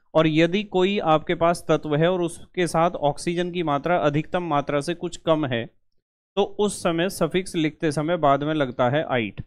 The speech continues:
तो एक ये बात भी सबको पता होनी बहुत ज़रूरी है। तो हमने प्रीफिक्स तो पढ़ लिए थे, प्रीफिक्स के बारे में तो आपको ये बताया था कि कोई भी कार्बनिक यौगिक है, सभी बच्चों को गुड इवनिंग, राधे राधे, नमस्ते,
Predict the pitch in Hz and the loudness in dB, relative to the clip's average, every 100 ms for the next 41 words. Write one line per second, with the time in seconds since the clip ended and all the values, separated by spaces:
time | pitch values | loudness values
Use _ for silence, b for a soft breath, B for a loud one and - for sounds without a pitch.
0 | _ _ - 208 196 214 220 185 165 151 | _ _ -4 0 4 4 4 2 4 4
1 | 151 165 185 160 151 175 151 147 151 165 | 2 -2 -2 -2 -2 -2 0 0 0 -2
2 | 156 147 139 131 120 113 110 117 - - | 0 0 0 -2 -2 -4 -4 -6 -8 -20
3 | _ - 190 202 233 226 202 220 208 214 | _ 0 2 4 2 2 2 2 0 -4
4 | - 226 226 214 226 220 233 - _ _ | -2 0 2 2 2 0 -4 -10 _ _
5 | _ 170 190 208 - 220 196 185 196 196 | _ 2 2 0 0 2 4 4 2 0
6 | 185 185 202 196 165 156 156 185 202 214 | -2 -2 -2 0 0 2 2 2 -2 -4
7 | 180 175 175 220 185 165 156 170 180 160 | 0 0 2 0 2 2 2 0 0 0
8 | 147 147 175 185 165 170 160 - 170 175 | 0 0 -2 -2 -2 -2 -4 -4 -6 -4
9 | 147 147 147 156 175 151 135 139 156 151 | -2 0 0 0 -2 2 2 4 2 2
10 | 160 165 143 139 - 160 | 0 -2 -4 -6 -6 -6